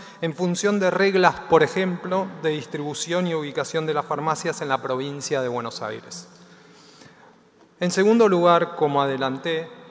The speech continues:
nos interesa acercar antecedentes de sentencias dictadas por el Tribunal de Justicia de la Unión Europea,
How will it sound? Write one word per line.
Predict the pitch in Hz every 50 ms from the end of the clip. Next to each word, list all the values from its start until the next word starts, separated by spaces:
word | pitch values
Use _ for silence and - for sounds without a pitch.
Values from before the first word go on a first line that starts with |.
| - - -
nos | 170 156 - 185
interesa | 175 165 180 180 196 208 196 - - 196 190 185 185 180 170 - - - -
acercar | 165 156 - - 165 160 156 - - 180 180 185
antecedentes | 170 165 160 - 151 - - 160 175 190 202 190 208 190 170
de | 165 156
sentencias | - - 170 151 160 160 - 202 208 220 214 214 - 196 170 143
dictadas | 175 156 - - 185 185 196 185 180
por | - 175 165 151
el | 151 147
Tribunal | 156 156 151 160 170 180 190 196
de | 180 -
Justicia | - - 151 123 - - - - 208 196 - - - 151 139 131
de | 131 127
la | 127 127
Unión | 131 135 143 143 143 139
Europea, | 135 135 131 131 131 131 - 131 120 117 107 101 101